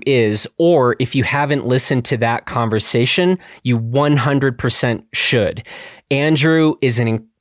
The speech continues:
one of the most interesting people I've ever met. And long and short, I'll give you the quick backstory, but we were having a lengthy text exchange, as we sometimes do,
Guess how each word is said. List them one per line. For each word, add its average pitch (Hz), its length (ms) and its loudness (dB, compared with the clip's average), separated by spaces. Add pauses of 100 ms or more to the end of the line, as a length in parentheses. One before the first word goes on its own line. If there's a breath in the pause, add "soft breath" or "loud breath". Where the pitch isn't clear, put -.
(100)
one 147 300 0
of 208 60 4
the 190 80 4
most 165 260 2
interesting 147 420 0
people 123 360 0
I've 113 160 0
ever 107 180 0
met. 107 460 0 (520 loud breath)
And 139 440 0 (960)
long 170 360 2
and 147 80 0
short, 165 260 4
I'll 120 80 2
give 151 120 -2
you 151 60 -2
the 131 80 0
quick 135 280 -2
backstory, 120 600 0
but 120 200 -2 (200)
we 127 320 -2
were 160 440 2
having 120 800 0 (360 loud breath)
a 117 60 0 (220)
lengthy 123 600 0 (160)
text - 440 -4
exchange, 107 800 0
as 117 220 0 (180)
we 117 240 -2
sometimes 113 640 0
do, 127 420 2